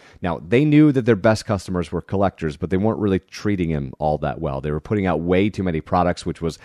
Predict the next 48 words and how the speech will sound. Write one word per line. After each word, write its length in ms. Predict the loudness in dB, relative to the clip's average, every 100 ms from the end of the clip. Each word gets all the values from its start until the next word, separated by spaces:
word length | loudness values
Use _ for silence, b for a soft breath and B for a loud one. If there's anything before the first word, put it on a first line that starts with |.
| B B
lowering 380 | 4 6 6 2
the 80 |
value 420 | 4 6 6 4 0
of 140 | -2
the 80 | -6
shoes, 480 | -4 -2 -2 -2 -6 B B B
and 180 | -2
then, 140 | -2 -2
of 80 | -2
course, 340 | -2 -2 -2 -4
irritating 500 | -2 0 -2 -2 -4
the 80 |
collectors 500 | -6 -2 -2 -2 -8
and 100 | -6
getting 200 | -4 -4
them 160 | -4 -6
to 80 | -6
look 340 | -2 -2 -2
into 300 | -8 -10 -6
other 220 | -4 -4 -4
brands 560 | 2 2 2 -2 -6
like 140 | -12 -10
K-Swiss 640 | -10 -10 -8 -6 -6 -8
or 140 | -8
Adidas. 580 | -8 -6 -8 -8 -10 -12 -14
They 240 | -4 0
create 400 | 0 0 0 0
this 160 | -2 -4 -4
app, 260 | -2 -2 -4
and 160 | -4
it's 160 | -4 -2
been 140 | 0
out 160 | 0 0
for, 160 | -2
I 80 | -2
think, 320 | -2 -4 -6
two 200 | -8 -4
years, 320 | -2 -2 -4 -4
called 200 | -4 -4
Sneaker, 460 | -4 -2 -2 -2
but 140 | -2 -2
you 60 |
take 200 | -2 -2
out 80 | 0
all 100 | 0
the 80 | 0
vowels 380 | 0 2 0 -4
because 400 | -4 -4 -4